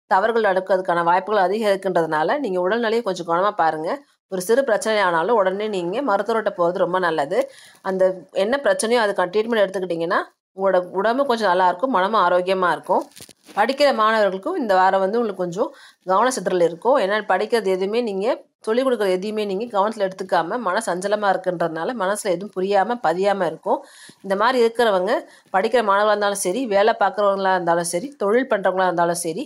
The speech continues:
தியானம், யோகா இது ரெண்டுத்தையும் பண்ணீங்கன்னா உங்க மன சஞ்சலம் கொஞ்சம் கம்மியாகி நீங்க உங்க வேலையில கான்சன்ட்ரேஷன் பண்றதுக்கான வாய்ப்புகள் அதிகம் இருக்கு. அதனால நீங்க மெடிடேஷன் பண்ணுங்க.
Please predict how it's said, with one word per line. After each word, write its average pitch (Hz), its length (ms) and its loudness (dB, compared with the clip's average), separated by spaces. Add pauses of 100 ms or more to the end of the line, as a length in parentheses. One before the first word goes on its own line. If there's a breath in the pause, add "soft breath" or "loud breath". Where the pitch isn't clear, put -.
(340 loud breath)
தியானம், 214 440 2
யோகா 202 340 2
இது 175 160 0
ரெண்டுத்தையும் 190 320 -8
பண்ணீங்கன்னா 202 600 -2
உங்க 196 180 -6
மன 190 200 0
சஞ்சலம் 214 440 -2 (240)
கொஞ்சம் 185 300 -6
கம்மியாகி 202 580 0 (400 loud breath)
நீங்க 196 240 -6
உங்க 190 200 -2
வேலையில 233 320 2
கான்சன்ட்ரேஷன் 208 540 -2
பண்றதுக்கான 180 560 0
வாய்ப்புகள் 185 500 0
அதிகம் 190 300 0
இருக்கு. 190 280 -2 (380 loud breath)
அதனால 180 320 0
நீங்க 233 240 0 (240)
மெடிடேஷன் 247 500 -2
பண்ணுங்க. 160 280 -2